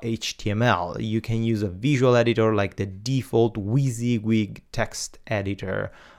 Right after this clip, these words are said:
of WordPress. You can also have a widget with images. <laughs> You can upload an image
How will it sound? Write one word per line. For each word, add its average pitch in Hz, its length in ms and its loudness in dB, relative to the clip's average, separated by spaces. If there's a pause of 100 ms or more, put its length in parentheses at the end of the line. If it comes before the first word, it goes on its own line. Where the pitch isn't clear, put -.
of - 160 -6
WordPress. 156 640 2 (340)
You 156 80 0
can 208 100 2
also 196 320 2
have 139 480 -2
a 110 360 0 (280)
widget 147 440 4
with 135 260 -2
images. 311 500 0
<laughs> - 20 -4
You 110 120 0
can 92 300 0
upload 113 420 2
an 107 80 0
image 123 440 0